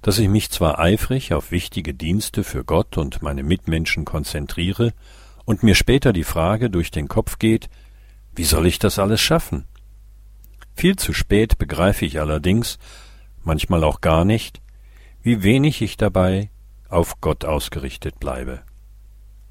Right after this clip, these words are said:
Vielleicht sollten wir die Ostergeschichte zum Anlass nehmen, darüber nachzudenken, ob Gott nicht für vieles, mit dem wir beschäftigt sind, bereits eine viel bessere Lösung bereithält.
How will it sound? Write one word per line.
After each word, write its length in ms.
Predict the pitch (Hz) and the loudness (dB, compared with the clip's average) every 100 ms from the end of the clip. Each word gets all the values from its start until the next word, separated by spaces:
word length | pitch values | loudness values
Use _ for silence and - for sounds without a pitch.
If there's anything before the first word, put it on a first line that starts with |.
| - - - - - - - | -20 -20 -20 -20 -20 -20 -18
Vielleicht 460 | - 110 120 180 - | -6 0 2 2 2
sollten 440 | 123 135 - 135 | 2 2 2 0
wir 100 | 110 | 2
die 160 | 104 87 | 0 0
Ostergeschichte 840 | 82 101 - 101 92 - 92 - 98 | 0 0 -2 -2 -2 -2 -4 -6 -6
zum 240 | - 71 | -4 -4
Anlass 420 | 73 87 92 - | -2 0 -2 -2
nehmen, 300 | 87 87 90 | 0 0 0
darüber 320 | 90 82 78 | 0 -2 -2
nachzudenken, 1000 | 73 76 82 - - 82 87 90 95 92 90 - - - - - | -2 -4 -4 -6 -8 -4 -2 -2 -2 -4 -6 -16 -20 -20 -8 0
ob 180 | - - | 0 2
Gott 220 | 107 - | 2 2
nicht 240 | 107 - | -2 -2
für 140 | - 85 | -4 -4
vieles, 600 | - 85 95 139 - 92 | -4 -2 0 -2 -2 -6
mit 200 | 76 87 | -4 -2
dem 140 | 78 | 0
wir 100 | 76 | -2
beschäftigt 640 | - - - - 78 - | -2 -2 -4 -4 -10 -8
sind, 320 | - 80 104 - - - - | -6 -6 -6 -12 -20 -20 -6
bereits 420 | - 113 87 87 92 | 0 2 2 2 0
eine 200 | 92 101 | 0 0
viel 220 | - 117 | -2 -2
bessere 380 | 135 - 90 71 | -2 -2 -4 -4
Lösung 420 | 69 67 73 67 | -4 -6 -10 -10
bereithält. 800 | - 71 69 65 - 67 60 - | -6 -4 -4 -6 -10 -10 -12 -16